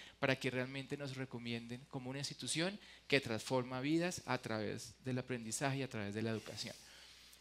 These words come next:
Y esto es importante verlo desde la lógica de los estudiantes,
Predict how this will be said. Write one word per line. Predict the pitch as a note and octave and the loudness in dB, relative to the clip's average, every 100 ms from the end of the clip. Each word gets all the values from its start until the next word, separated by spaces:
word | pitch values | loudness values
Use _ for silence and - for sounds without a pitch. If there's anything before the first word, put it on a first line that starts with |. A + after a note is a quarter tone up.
| - - - | -20 -20 2
Y | - | 12
esto | F3 G#3+ | 12 12
es | F#3+ | 8
importante | G#3 G3 F3 E3 D#3+ D#3+ F#3 | 8 6 10 8 8 8 10
verlo | F#3+ F#3 F3+ F#3+ F#3+ - - | 12 10 8 6 4 0 2
desde | D#3+ D3 D3 | 6 8 10
la | |
lógica | C#3 C#3 D#3 - E3+ - - - - | 8 8 6 6 6 4 -6 -20 4
de | D#3 | 6
los | C#3+ | 6
estudiantes, | D3 - D3 E3+ E3 C3 - - - | 2 0 4 6 4 2 -8 -10 -10